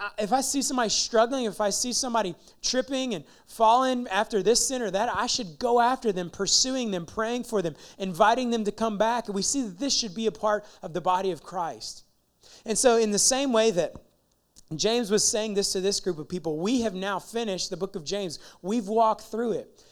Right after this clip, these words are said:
And because we've walked through it, we've heard the word, as we've, as we've read at the beginning of the,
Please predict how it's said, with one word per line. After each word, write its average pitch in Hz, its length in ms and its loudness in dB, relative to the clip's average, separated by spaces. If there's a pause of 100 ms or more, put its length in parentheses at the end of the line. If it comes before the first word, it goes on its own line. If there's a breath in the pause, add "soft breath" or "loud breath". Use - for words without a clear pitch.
(240 soft breath)
And 202 160 2
because 220 420 2
we've 226 220 0
walked 226 380 6
through 247 260 2
it, - 340 -2 (160)
we've 202 180 -2
heard 262 360 8
the 202 80 4
word, 156 420 -2 (220 loud breath)
as 175 160 0
we've, 190 240 -2
as 180 200 -2
we've 190 180 -2
read 208 220 8
at 208 60 -2
the 190 60 -2
beginning 220 340 -2
of 175 40 -2
the, 165 160 0